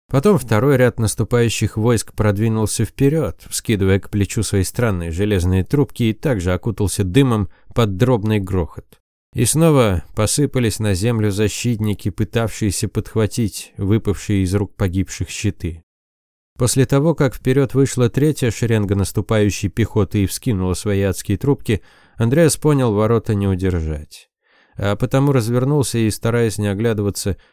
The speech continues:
направил свою лошадь к резиденции ландмейстера. Требовалось срочно сообщить о трагедии. Бои за Псков, не останавливаясь, шли до глубокой ночи.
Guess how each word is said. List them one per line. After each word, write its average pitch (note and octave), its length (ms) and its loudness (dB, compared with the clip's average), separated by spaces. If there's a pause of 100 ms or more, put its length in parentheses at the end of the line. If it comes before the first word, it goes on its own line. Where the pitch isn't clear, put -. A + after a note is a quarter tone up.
(120)
направил C#3 500 2
свою A#2+ 340 0
лошадь B2 440 -2
к - 80 -6
резиденции G#2 640 0
ландмейстера. G#2 960 -2 (540)
Требовалось B2+ 480 0
срочно B2 480 -2
сообщить A2 640 -2
о G2 40 -2
трагедии. E2 720 -4 (480)
Бои A#2+ 300 4
за A2+ 160 0
Псков, G#2 360 -4
не G#2 120 -2
останавливаясь, F#2+ 920 -2 (200)
шли B2 280 -2
до G#2+ 140 2
глубокой F#2+ 640 0
ночи. E2 480 -8